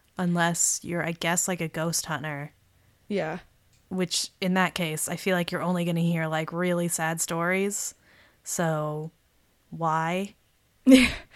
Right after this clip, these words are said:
Speaker 2: Yeah, it's just, like,
Speaker 1: Why?
Speaker 2: so great numbers. You think of, like, Oiwa, it's, like, two people, and you can focus in on them and be like, "Okay, what do they need?" But, like,
Speaker 1: Mm-hmm.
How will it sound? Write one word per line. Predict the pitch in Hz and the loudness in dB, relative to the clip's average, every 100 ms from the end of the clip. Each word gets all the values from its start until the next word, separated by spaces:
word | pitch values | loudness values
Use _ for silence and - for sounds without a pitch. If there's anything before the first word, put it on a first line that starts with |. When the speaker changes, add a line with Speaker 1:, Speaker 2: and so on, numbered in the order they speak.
| - - - - | -20 -20 -20 -4
Speaker 2:
Yeah, | 254 | 0
it's | 247 165 | 2 2
just, | 165 | 4
like, | 165 180 | 4 4
Speaker 1:
Why? | |
Speaker 2:
so | 185 - - 226 220 233 247 - _ - - | 2 2 4 4 6 6 4 0 _ -18 -12
great | - 208 226 | -2 0 0
numbers. | 185 190 175 214 185 170 | 0 -2 0 0 -2 -2
You | 190 | -4
think | 233 226 | -2 -2
of, | 208 | 0
like, | 185 - - - - - - - - | -2 -4 -8 -20 -20 -20 -20 -14 -4
Oiwa, | 202 214 233 185 | 0 2 4 2
it's, | - 175 | 0 -4
like, | 180 - - - | -4 -6 -18 -10
two | - 233 220 | -2 2 2
people, | - 247 214 - 147 208 - - - - | 4 4 4 2 0 -2 -8 -20 -6 4
and | 220 | 6
you | 233 | 6
can | 254 220 185 170 _ _ _ _ _ | 6 4 4 -2 _ _ _ _ _
focus | 269 262 254 | 8 10 8
in | 247 254 | 8 8
on | 233 | 8
them | 196 190 | 6 4
and | 185 | 4
be | 185 | 2
like, | 175 170 | 2 0
"Okay, | 196 214 | 0 2
what | 202 | 4
do | 214 | 4
they | 196 180 | 4 2
need?" | 190 202 170 170 - - _ - - - | 4 2 2 -2 -8 -20 _ -20 -10 2
But, | 220 | 8
like, | 214 190 | 8 8
Speaker 1:
Mm-hmm. | 160 | 2